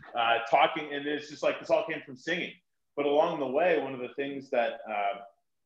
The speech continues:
because I, I had this really intense entrepreneurial bent, right? Like, since I was a little kid, I, like, even before I even knew what a business was, I, like, I, this is when we had a typewriter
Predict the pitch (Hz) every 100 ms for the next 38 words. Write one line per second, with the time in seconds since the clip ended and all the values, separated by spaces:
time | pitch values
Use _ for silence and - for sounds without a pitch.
0 | _ 127 139 110 - 127 135 - 123 123
1 | - 151 135 123 - 135 139 123 120 143
2 | 135 - - - _ _ _ 139 151 151
3 | 139 127 131 120 - - 107 - - -
4 | _ _ 123 123 120 127 123 135 127 120
5 | 123 120 117 127 107 104 104 107 107 143
6 | 131 131 120 - 123 147 147 139 131 135
7 | 123 120 120 123 113 117 123 139 117 113
8 | 110 95 95 - - 120 120 127 127 123
9 | 117 - - 120 113 104 87 78